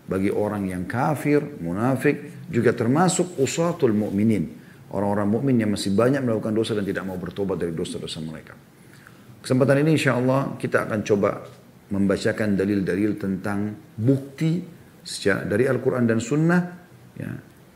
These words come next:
juga ijma' para ulama tentang adanya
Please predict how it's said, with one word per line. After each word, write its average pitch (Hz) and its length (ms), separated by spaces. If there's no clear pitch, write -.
juga 110 300
ijma' 113 400
para 127 320
ulama 123 480
tentang 107 320
adanya 98 480